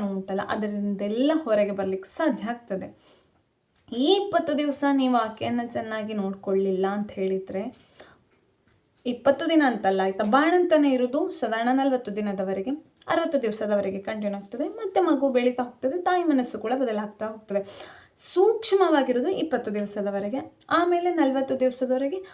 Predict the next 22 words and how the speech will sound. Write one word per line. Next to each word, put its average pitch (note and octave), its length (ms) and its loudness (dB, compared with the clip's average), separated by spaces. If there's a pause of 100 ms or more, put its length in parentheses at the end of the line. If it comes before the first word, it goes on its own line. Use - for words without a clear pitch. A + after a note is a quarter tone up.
(320)
ಬ್ಯಾಲೆನ್ಸ್ F4+ 460 6
ಆಗಿ G#3+ 240 2
ಸಾಕ್ತಾ F4+ 440 2
ಇರ್ತದೆ. F#3+ 680 -4 (220)
ಇಷ್ಟು - 840 -2
ಈ C4+ 160 4
ಇಪ್ಪತ್ತರಿಂದ, C4+ 680 0 (160)
ಇಪ್ಪತ್ತು C4 420 0
ದಿವಸ, B3 320 0
ನಲವತ್ತು A3+ 440 -2
ದಿವಸ A3+ 240 -6 (160)
ನೀವು A#3 220 -6
ಅವಳನ್ನ G#3 500 -2 (280)
ಚಂದವಾಗಿ C4 600 4
ನೋಡಿಕೊಳ್ಳದಿದ್ರೆ G3+ 840 -2 (240)
ಮತ್ತೆ G#4 340 4
ಕಾಡುದು G3 420 2
ಸಮಸ್ಯೆ. G3+ 760 -6 (240)
ಆಮೇಲೆ C4 460 6
ಸಿಕ್ಕಿದ್ದಕ್ಕೆಲ್ಲ A#3+ 960 -2
ಸಿಟ್ಟು C4+ 300 0
ಬರ್ತದೆ. G3 680 -6